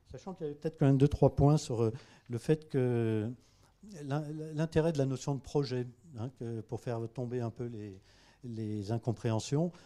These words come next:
mais quand on est dans l'action, il faut qu'on trouve chacun expert dans son domaine. Eh bien, on fait tomber un peu tout, toutes ces théories parce qu'on n'a plus de référence adaptée à la spécificité de chaque territoire.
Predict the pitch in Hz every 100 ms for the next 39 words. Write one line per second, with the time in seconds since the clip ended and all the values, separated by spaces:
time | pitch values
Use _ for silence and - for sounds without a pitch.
0 | _ 110 139 135 120 110 104 - 143 165
1 | 156 110 - - 120 - 139 - 113 -
2 | 131 117 - 123 107 101 107 95 98 131
3 | 151 - - - - 101 110 107 120 -
4 | 107 123 113 - 113 - 127 - - -
5 | - 107 104 123 180 117 - 104 104 _
6 | _ 160 123 113 - 104 151 - - -
7 | 151 127 127 - 156 135 107 - - 107
8 | - 120 110 - 104 101 98 92